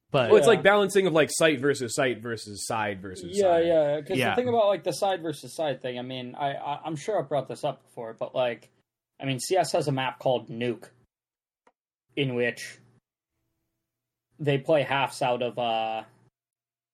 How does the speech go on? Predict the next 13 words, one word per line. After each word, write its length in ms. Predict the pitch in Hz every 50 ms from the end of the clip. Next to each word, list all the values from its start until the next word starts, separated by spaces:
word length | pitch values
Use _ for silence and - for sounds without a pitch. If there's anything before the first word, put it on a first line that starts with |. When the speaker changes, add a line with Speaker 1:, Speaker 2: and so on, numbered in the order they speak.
| _ _ _ _
Speaker 3:
oh 160 | 139 131 117 -
god, 240 | - 143 139 127 127
holy 300 | - 160 160 135 117 117
fuck, 280 | - _ 151 139 143
it's 120 | 143 135 -
been 140 | _ 113
so 260 | - - - - 135 127
long 180 | 123 123 120
since 220 | 117 - 120 110 123
I 40 |
played 240 | 117 - 117 113 110
C 140 | - - 120
S. 280 | 120 117 113 - -